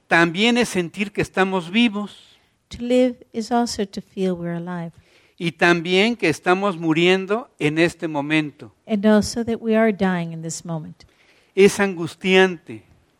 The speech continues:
Speaker 2: This is an ang-, this is anguishing.
Speaker 1: Maravilloso y extraño.
Speaker 2: Marvelous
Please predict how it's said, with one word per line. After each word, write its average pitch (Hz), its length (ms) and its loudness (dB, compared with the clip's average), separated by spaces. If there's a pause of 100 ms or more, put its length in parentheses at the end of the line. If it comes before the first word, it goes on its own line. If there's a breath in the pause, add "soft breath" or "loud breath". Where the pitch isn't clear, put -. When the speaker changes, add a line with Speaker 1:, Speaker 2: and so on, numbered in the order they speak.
(140)
Speaker 2:
This 220 200 -10
is 208 160 -6
an 190 120 -4
ang-, 175 280 -4 (100)
this 202 220 -2
is 190 140 -8
anguishing. 165 540 -8 (560)
Speaker 1:
Maravilloso 151 1000 0 (260)
y 156 160 0
extraño. 143 640 -2 (340)
Speaker 2:
Marvelous 190 680 -4